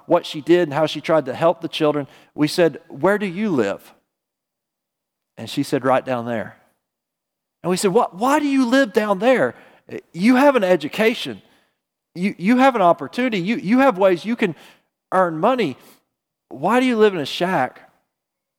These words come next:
It's because I want the kids to know I'm here. Uh, they've been left by most other people. I want them to know I'm here and I'm not going anywhere. That's what the resurrection tells us about Jesus. He's here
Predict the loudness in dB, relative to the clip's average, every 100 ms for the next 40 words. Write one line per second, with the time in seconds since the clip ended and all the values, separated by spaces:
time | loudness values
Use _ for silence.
0 | _ _ _ -20 -14 -8 -4 -2 -2 -2
1 | -4 -4 -2 -4 -4 -2 0 0 -2 -4
2 | -6 -8 _ _ _ _ _ _ _ _
3 | _ _ -10 -10 -8 -4 -2 -2 -2 -4
4 | -4 -12 -2 0 0 -2 -4 -2 -4 -4
5 | -4 -4 -4 -4 -4 -8 -12 _ _ _
6 | _ _ _ -2 -2 -2 -4 -8 -2 0
7 | 0 -4 -10 -20 _ _ _ -4 -4 -4
8 | -4 -6 _ _ _ _ _ -6 -4 -2
9 | -2 -2 -4 -2 -4 -4 -4 -6 _ _
10 | _ _ _ _ _ _ -20 -8 -4 -4
11 | -2 -4 -2 -2 -2 -6 -6 -4 -4 -6
12 | -8 -4 -4 -2 -4 -4 -10 -14 _ _
13 | _ _ -10 -2 0 0